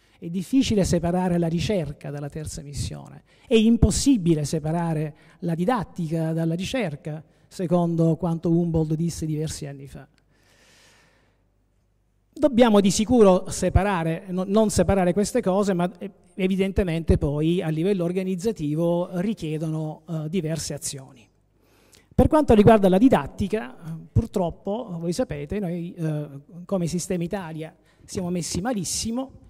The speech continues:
siamo terzultimi nei paesi ocse dopo la Turchia come numero di laureati,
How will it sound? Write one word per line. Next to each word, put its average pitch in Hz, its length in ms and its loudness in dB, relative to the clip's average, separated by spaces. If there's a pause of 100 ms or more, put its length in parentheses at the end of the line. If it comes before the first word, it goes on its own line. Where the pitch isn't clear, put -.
(100)
siamo 170 300 -10
terzultimi 175 840 -2
nei 170 280 -4
paesi 165 340 -2
ocse 185 500 -6 (260)
dopo 170 260 -2
la 160 120 0
Turchia 156 640 -6 (240)
come 170 240 -4
numero 180 260 -2
di 180 120 -2
laureati, 233 640 -10